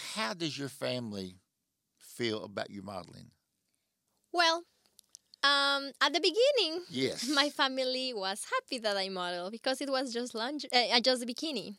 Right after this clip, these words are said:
Speaker 1: Yes.
Speaker 2: Then they start seeing more, a little bit more of a skin over there, like
Speaker 1: Uh-huh.
Speaker 2: lingerie.
Speaker 1: A little
Speaker 2: And
Speaker 1: less
Speaker 2: then,
Speaker 1: clothing,
Speaker 2: and
Speaker 1: and a little
Speaker 2: then
Speaker 1: less
Speaker 2: all of a
Speaker 1: clothing.
Speaker 2: sudden, oh, I was publishing Playboy. <laughs> They were like, "Oh my God, our daughter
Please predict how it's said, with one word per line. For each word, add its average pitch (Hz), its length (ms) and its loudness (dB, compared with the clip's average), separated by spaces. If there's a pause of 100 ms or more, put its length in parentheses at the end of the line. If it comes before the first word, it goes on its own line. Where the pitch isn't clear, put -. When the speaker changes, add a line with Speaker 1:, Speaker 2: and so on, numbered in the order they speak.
Speaker 1:
Yes. - 520 -4
Speaker 2:
Then 240 260 -2
they 226 520 -2
start 359 340 0
seeing 269 520 -6
more, 247 320 -2
a 247 100 2
little 269 220 -4
bit 262 140 -6
more 285 400 -2
of 247 160 -2
a 294 60 -2
skin 277 380 -4
over 196 180 -4
there, 196 180 -2 (260)
like 202 160 6
Speaker 1:
Uh-huh. - 120 6
Speaker 2:
lingerie. 240 800 2 (380)
Speaker 1:
A 120 40 -4
little 117 200 2
Speaker 2:
And - 100 2
Speaker 1:
less 220 240 6
Speaker 2:
then, 247 120 2
Speaker 1:
clothing, 117 420 4
Speaker 2:
and 269 140 4
Speaker 1:
and 254 100 0
a 254 220 6
little 254 180 2
Speaker 2:
then - 20 4
Speaker 1:
less 226 220 2
Speaker 2:
all - 100 -4 (100)
of 403 140 8
a 392 40 2
Speaker 1:
clothing. 403 120 4
Speaker 2:
sudden, 285 460 0
oh, 554 240 0
I 320 40 -2
was 302 160 2
publishing 294 440 0 (100)
Playboy. 277 680 6
<laughs> 220 40 -4 (340)
They 254 220 0
were 240 80 2
like, 233 160 -2
"Oh 269 100 -6
my 208 200 -8
God, 233 260 -8 (540)
our 226 160 4
daughter 381 480 4